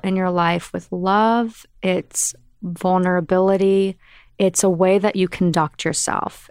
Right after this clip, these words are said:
It's not about the physical or the external. I think that it starts within, as cliche as that may sound, but it has the power to transform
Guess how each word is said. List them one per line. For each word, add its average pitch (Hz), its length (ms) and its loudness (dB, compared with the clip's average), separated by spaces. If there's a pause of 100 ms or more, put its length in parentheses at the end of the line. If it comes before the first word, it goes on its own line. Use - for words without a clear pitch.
It's - 380 -4 (140)
not 202 720 2
about 175 500 -2
the 180 80 -8
physical 233 720 0
or 180 80 -2
the 165 140 -2
external. 170 800 -2
I 170 160 -2
think 208 320 -2 (100)
that 170 300 2
it 190 100 -6
starts - 640 -2
within, 180 640 -4
as 180 120 -6
cliche 185 540 -2
as 175 120 -6
that 170 160 -2
may 180 160 -2
sound, 180 640 0 (380)
but - 280 0
it 196 100 2
has 202 340 -2
the 196 120 -2
power 185 540 0
to - 140 -12
transform 175 1200 -2